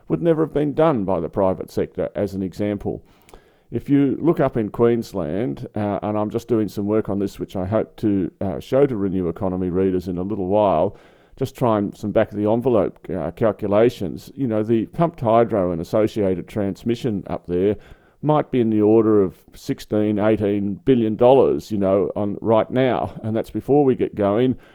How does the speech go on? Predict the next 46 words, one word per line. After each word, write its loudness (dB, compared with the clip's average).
That 0
Barumba 4
Dam 2
is -6
seventy 4
kilometres 2
from -4
Noosa. 4
Uh, -2
<laughs> -18
uh, -2
there'll 0
be 4
a 4
lot 4
of -2
discussion 2
about 4
it. 2
It -2
won't 2
be 0
quite 2
as 0
easy 4
as 0
all 4
of -2
that. 2
And -2
when 0
the -2
government 2
owns 4
it 2
all, 4
uh, 0
they 4
don't 2
listen 4
to -2
people 2
who 6
are 2
complaining, 0
or 0